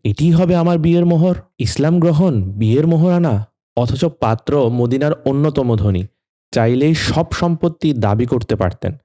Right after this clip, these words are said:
তবে তিনি নিজে সবচেয়ে বড় সম্পত্তি ভবিষ্যৎ স্বামীকে উপহার দিলেন,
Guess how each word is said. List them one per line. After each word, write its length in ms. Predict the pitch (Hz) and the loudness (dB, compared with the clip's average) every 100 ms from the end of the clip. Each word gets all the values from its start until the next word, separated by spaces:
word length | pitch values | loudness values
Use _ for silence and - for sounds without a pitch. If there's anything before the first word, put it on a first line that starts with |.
| _ _ - | _ _ -4
তবে 200 | 110 113 | -2 -2
তিনি 440 | - 110 110 123 | -2 0 2 2
নিজে 460 | 110 110 110 120 113 | 2 0 2 0 0
সবচেয়ে 600 | - - 123 _ - 160 | -2 -4 -6 _ -2 0
বড় 220 | 139 143 | 0 0
সম্পত্তি 720 | 156 151 143 156 - 113 139 | -2 -2 -2 -4 -2 -2 -2
ভবিষ্যৎ 640 | 143 107 131 160 151 202 - | -2 0 0 0 0 -2 -2
স্বামীকে 380 | - 175 170 | 0 0 0
উপহার 420 | 156 120 120 110 104 | 0 0 0 2 2
দিলেন, 280 | 104 92 | 0 -2